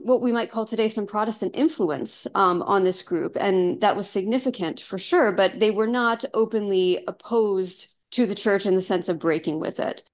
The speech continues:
And I think it's important, um, to note that it was a really tricky position that Marguerite was in.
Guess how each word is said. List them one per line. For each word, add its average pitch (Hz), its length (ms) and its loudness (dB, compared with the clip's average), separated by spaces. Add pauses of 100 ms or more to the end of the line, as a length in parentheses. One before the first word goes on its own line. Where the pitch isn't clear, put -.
(220)
And 285 460 6
I 262 100 6
think 403 240 4
it's 381 180 2
important, 277 600 0
um, 208 340 0
to - 160 -6
note 247 480 2
that 220 140 0
it 214 120 -2
was 254 180 -2
a 269 60 0
really 320 380 0
tricky 277 420 -4
position 208 800 -4
that 185 160 0
Marguerite 175 460 2
was 170 180 -4
in. 196 400 0